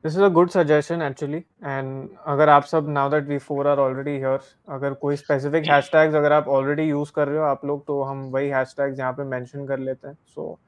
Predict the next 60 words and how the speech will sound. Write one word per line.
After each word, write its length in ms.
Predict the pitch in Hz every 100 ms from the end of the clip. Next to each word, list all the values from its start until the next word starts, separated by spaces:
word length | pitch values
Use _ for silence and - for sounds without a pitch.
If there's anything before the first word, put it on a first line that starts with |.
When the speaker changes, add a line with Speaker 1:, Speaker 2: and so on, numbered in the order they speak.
| - - -
Speaker 2:
तो, 120 | 180
Speaker 1:
जो 180 | 139 156
भी 100 | 165
Speaker 2:
uh, 60 | 165
Speaker 1:
सारे 200 | 143 147
Speaker 2:
let's 140 | 147
do 60 | 139
Speaker 1:
केसेस 100 | 151
Speaker 2:
one 120 | 143
Speaker 1:
हैं, 100 | 143
Speaker 2:
thing। 180 | 143 135
Speaker 1:
come 140 | 131
under 200 | 127 123
that। 200 | - _ _ _ _ _ _ _ _ 135
Speaker 2:
Let's 260 | 143 151
do 140 | 170 151
one 100 | 160
thing, 140 | 175
सभी, 200 | 151 147
अब 80 | 151 _
अगर 220 | - - -
फोन 340 | - 135 139
है 260 | 139 131 143
सबके 260 | 143 - 143
हाथ 140 | 127 -
में, 80 | 135
तो 120 | 135
अभी 200 | 127 135
एक 100 | 131
tweet 220 | 127 127
करते 280 | - 123 -
हैं, 100 | 127 - _ _ _ _
तो 100 | 117
उस 120 | 123
पे 100 | -
necessary 500 | 135 127 131 - 131
attention 480 | 127 123 123 120 131
भी 80 | 139
आ 120 | 131
जाएगा। 300 | 127 123 131
एक 160 | 127 120
दूसरे 320 | 127 - 127
की 120 | 135
tweet 240 | 123 123 120
पे 80 | 139
भी 140 | 131 131
हम 140 | 123
maybe 160 | 123 123
एक 140 | 120
threat 300 | - 123 _
convert 320 | 131 123 123
कर 120 | -
सकते 300 | 117 127 -
हैं। 80 | 127 - _ _ _ -
तो 60 |
let's 240 | 135 147 143
do 80 |
it 120 | 147 143
right 320 | 135 143
now। 120 | 139